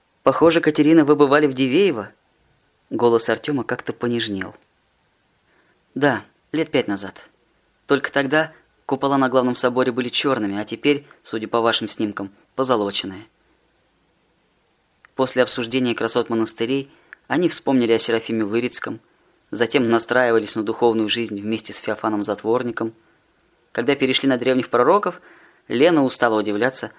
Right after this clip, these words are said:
откуда у Катерины такие познания, что обычно молчаливая, она ни на йоту не уступала болтливому Артёму. Конечно, Лена была в курсе, что Катя время от времени ходит в храм –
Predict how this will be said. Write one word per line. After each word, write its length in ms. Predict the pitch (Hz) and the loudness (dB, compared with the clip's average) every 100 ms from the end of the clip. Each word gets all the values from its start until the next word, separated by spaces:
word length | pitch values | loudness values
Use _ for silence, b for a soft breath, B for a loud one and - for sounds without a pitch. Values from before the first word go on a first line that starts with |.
| b | b
откуда 400 | - 104 - 135 | -12 -10 -2 -2
у 60 | 120 | -2
Катерины 360 | - 110 117 110 | -4 -2 -2 -2
такие 260 | 110 113 | -4 -6
познания, 540 | - 104 107 95 90 - | -2 -2 0 -4 -6 -10
что 160 | - 107 | -4 -2
обычно 340 | 107 113 - | 0 -2 -2
молчаливая, 720 | 110 110 - 117 151 120 101 b b b | -2 -2 -4 -2 0 0 -4 b b b
она 240 | 113 123 | 0 2
ни 140 | 120 165 | 2 2
на 140 | 165 | 4
йоту 320 | 147 120 117 | 2 2 0
не 100 | 120 | -4
уступала 480 | 113 - - 117 117 | -4 -6 -4 0 0
болтливому 580 | 104 101 - 110 107 107 | 2 0 -2 -4 -2 -2
Артёму. 420 | 107 - 95 90 _ _ _ _ _ _ _ - | -2 -6 -8 -10 _ _ _ _ _ _ _ -2
Конечно, 320 | 139 180 - | 0 0 0
Лена 240 | 135 139 | 2 2
была 220 | 120 127 135 | 2 0 -2
в 80 | |
курсе, 300 | - 110 - | 0 -2 -2
что 160 | 113 113 | -4 -2
Катя 260 | 123 117 110 | -2 -2 -2
время 220 | 120 110 | -2 -2
от 80 | 113 | -2
времени 260 | 113 107 | -4 -4
ходит 280 | 107 110 110 | -2 -4 -4
в 60 | - | -6
храм – 320 | 117 101 | -2 -4